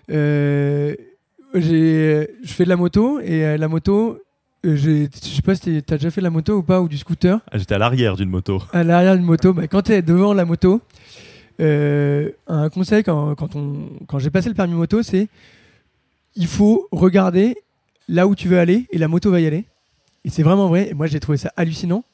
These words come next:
Speaker 1: Tu veux aller à droite, tu regardes à droite, la moto va à droite. C'est hallucinant. Et je pense que dans une entreprise, c'est la même chose. Tu veux, si tu regardes là où tu veux aller, l'entreprise va y aller. Et donc, je pense qu'il faut qu'il y en ait un qui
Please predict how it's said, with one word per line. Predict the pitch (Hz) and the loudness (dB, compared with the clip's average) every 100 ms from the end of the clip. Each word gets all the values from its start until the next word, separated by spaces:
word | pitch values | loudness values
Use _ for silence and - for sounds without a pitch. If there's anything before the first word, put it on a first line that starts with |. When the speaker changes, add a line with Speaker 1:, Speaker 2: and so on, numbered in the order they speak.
| _ | _
Speaker 1:
Tu | - 156 | -6 2
veux | 156 | 4
aller | 180 175 | 4 2
à | 165 | 2
droite, | 156 202 - - | 0 0 -4 -6
tu | 160 | -4
regardes | 151 170 | 0 0
à | 160 | 0
droite, | 156 202 - | -2 -4 -6
la | 151 143 | -2 0
moto | 156 190 | 0 0
va | 160 147 | -2 -2
à | |
droite. | 139 143 _ | -4 -12 _
C'est | - - | -20 -6
hallucinant. | 190 156 - 165 _ _ - - - - | -4 -4 -8 -16 _ _ -20 -20 -12 0
Et | |
je | 170 | 2
pense | 185 208 240 - | 2 2 -2 0
que | 190 208 - - _ - | 2 2 -2 -14 _ -2
dans | 170 | -2
une | 160 | -2
entreprise, | 165 165 180 | -4 -6 -6
c'est | 180 | -6
la | 160 | -8
même | |
chose. | 147 147 131 _ _ _ _ _ _ | -8 -14 -14 _ _ _ _ _ _
Tu | - | -8
veux, | 151 170 214 214 - - | -2 2 2 0 -10 -20
si | - | -18
tu | - | -2
regardes | 160 160 185 160 - _ _ _ - | -2 0 -2 -2 -10 _ _ _ -6
là | 165 196 | -2 -2
où | |
tu | 196 | -2
veux | 170 | -2
aller, | 165 165 214 _ _ | 0 -2 -6 _ _
l'entreprise | 170 160 170 180 156 | -6 -4 -4 -6 -6
va | |
y | 151 | -6
aller. | 143 170 _ _ | -8 -16 _ _
Et | 147 | -8
donc, | 147 | -6
je | 151 | -4
pense | 208 208 | -4 -4
qu'il | - | -8
faut | - | -10
qu'il | 202 185 | -6 -4
y | |
en | |
ait | 165 | -4
un | 170 - _ _ _ | -6 -12 _ _ _
qui | - 160 151 202 | -12 -8 -8 -12